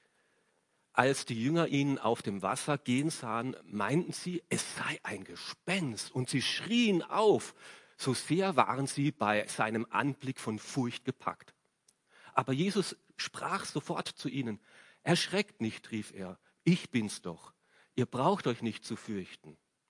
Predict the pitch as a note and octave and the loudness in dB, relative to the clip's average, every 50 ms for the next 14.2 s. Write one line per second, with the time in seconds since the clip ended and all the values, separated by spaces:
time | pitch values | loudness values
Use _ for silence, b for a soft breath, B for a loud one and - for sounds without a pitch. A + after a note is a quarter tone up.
0 | _ _ _ _ _ _ _ _ _ _ _ _ b b b b b b b b | _ _ _ _ _ _ _ _ _ _ _ _ b b b b b b b b
1 | - A2 - - - G3 - - - C3 B2 B2 B2 B2 A#2+ G#2+ G#2 G2 F#2 - | -6 -4 -4 -2 -2 -4 -4 -4 -6 -4 -2 0 0 0 -2 -2 -4 -8 -10 -10
2 | - - A2 A2+ B2+ D3 E3+ E3 - - - _ _ _ _ - - G#2 F2 F2 | -10 -6 -4 0 2 2 2 0 -2 -6 -20 _ _ _ _ -12 -10 -8 -8 -8
3 | E2+ - - - G#2+ G#2+ A#2 A2+ F#2+ _ _ - F#2 G#2+ G#2 - - - F2 - | -8 -10 -10 -8 -6 -6 -6 -6 -10 _ _ -4 -2 -2 -2 -4 -8 -14 -14 -14
4 | - - D#2+ - _ _ _ _ _ _ b b b b b b b b b b | -14 -16 -18 -20 _ _ _ _ _ _ b b b b b b b b b b
5 | b b - A#2 B2+ D3 D3+ C#3+ B2 C3 C#3 C3 - - - - A2 A2 - - | b b 0 2 2 4 4 2 2 2 0 -2 -4 -6 -4 -2 -4 -4 -4 -6
6 | - - - G#2 A#2 E3 F#3 - - - - - A#2 G2 - - - G#2 G2 - | -12 -10 -8 -6 -4 -4 -4 -6 -8 -10 -6 -4 -4 -4 -4 -4 -4 -4 -4 -4
7 | - G2+ G2+ G2 G2 G2 - - B B B B B B B - A#2 A#2 - - | -4 0 0 0 0 -2 -4 -8 B B B B B B B 0 0 0 0 0
8 | - B2 D3 F3+ - - - - - A2+ G#2+ G2+ - - _ - B2+ B2 D3 E3 | 2 2 2 2 0 -4 -8 -6 -4 -2 -2 -2 -4 -8 _ 0 2 2 4 2
9 | F3 - A#2 G#2+ G#2 G2 G#2 A#2 E3 F#3+ - _ _ - D#3+ D#3 D3 B2 A#2 - | 0 0 -2 -2 -2 0 2 2 0 0 -2 _ _ -2 -2 0 0 -2 -2 -4
10 | A2 F#2+ F#2 - - - - C3 D3+ - - C#3+ B2+ - - G#2 G#2+ - A2 - | -4 -6 -6 -8 -8 -4 -2 -2 -2 -2 -2 -4 -4 -4 -4 -6 -6 -6 -6 -6
11 | A2 F#2+ F2+ F2 - - G#2+ A#2+ D#3 - - - - - - A2+ - - - D3+ | -6 -6 -6 -8 -8 -8 -6 -4 -4 -6 -6 -12 -14 -12 -10 -10 -10 -6 -4 -2
12 | - - - - C#3 C#3 - B B B B B B _ - G#2+ G#2+ F#2+ F#2+ - | -2 -2 -4 -6 -8 -8 -10 B B B B B B _ -4 -4 -4 -4 -6 -8
13 | - G2+ G2+ A#2 C3 _ - - - - - b b b b _ - F#2+ G2 G2+ | -6 -4 -2 -4 -4 _ -8 -14 -14 -14 -18 b b b b _ -6 -2 0 0
14 | G#2 F#2+ G2+ - | 0 -2 -4 -10